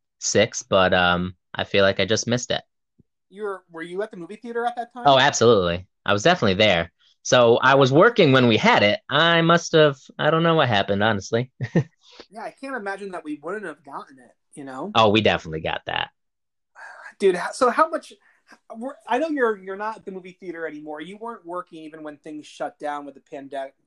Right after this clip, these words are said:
Speaker 2: pandemic. Neither of us were. Um, how much are you missing the movies? Or I know you have another little one. Don't you have two kids now?
Speaker 1: Yes, yes. I had a girl. Um, she's a year and a half now, so I, uh, added a second child. So yeah, I'm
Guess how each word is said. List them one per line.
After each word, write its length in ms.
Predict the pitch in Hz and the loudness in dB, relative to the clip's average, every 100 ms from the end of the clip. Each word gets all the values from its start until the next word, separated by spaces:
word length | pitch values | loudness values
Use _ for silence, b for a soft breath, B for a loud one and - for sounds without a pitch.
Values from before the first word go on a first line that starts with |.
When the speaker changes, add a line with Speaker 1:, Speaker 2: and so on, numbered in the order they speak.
| _ | _
Speaker 2:
pandemic. 400 | 160 143 147 135 | -16 -12 -12 -12
Neither 360 | 147 147 156 147 | -10 -10 -8 -8
of 100 | 135 | -8
us 220 | 131 - | -12 -16
were. 300 | 139 135 131 _ _ _ _ _ _ - | -20 -20 -20 _ _ _ _ _ _ -6
Um, 380 | 147 147 139 151 | -4 -4 -8 -14
how 160 | 220 | -14
much 220 | 285 262 233 | -12 -12 -12
are 80 | |
you 160 | 185 165 | -12 -12
missing 260 | 160 - 143 | -16 -16 -18
the 60 | |
movies? 380 | 139 135 127 127 | -14 -14 -16 -12
Or 260 | 143 139 139 _ _ | -6 -6 -8 _ _
I 140 | - 262 | -2 0
know 140 | 403 - | -2 -10
you 160 | 233 370 | -8 -6
have 260 | 466 440 262 | -4 -6 -8
another 340 | 220 285 277 | -8 -10 -10
little 420 | 226 208 294 403 | -14 -12 -10 -10
one. 220 | 165 147 | -10 -14
Don't 200 | - 277 | -14 -14
you 100 | 427 | -12
have 140 | 359 302 | -14 -14
two 260 | - 285 | -14 -14
kids 320 | 277 233 269 320 | -8 -8 -8 -8
now? 320 | 320 339 359 - | -10 -10 -14 0
Speaker 1:
Yes, 420 | 160 170 120 - | 2 4 2 0
yes. 340 | 135 113 - | 2 2 2
I 140 | 117 113 | 2 2
had 260 | 127 123 | 4 4
a 100 | 123 | 4
girl. 580 | 113 123 117 107 98 92 117 | 4 6 8 6 4 0 -8
Um, 320 | 113 107 101 | -2 0 0
she's 800 | 101 - 113 104 101 101 - - | -4 -6 -4 -2 -4 -6 -8 -8
a 60 | 120 | -6
year 220 | 110 117 | 0 0
and 100 | 117 | 0
a 40 | 107 | 0
half 300 | 110 95 - | 0 -2 -2
now, 300 | 92 87 87 | -2 0 -2
so 640 | - 92 87 85 87 - - | -2 0 2 2 -2 -10 -12
I, 240 | - 92 90 | -6 -2 0
uh, 120 | 90 | 0
added 300 | 98 101 98 | 0 0 0
a 40 | 95 | 0
second 400 | - 107 95 85 | -2 -2 -4 -4
child. 500 | 90 87 87 87 90 | -2 0 0 -2 -2
So 220 | 92 90 | 0 2
yeah, 200 | 104 98 | 4 2
I'm 200 | 104 | 0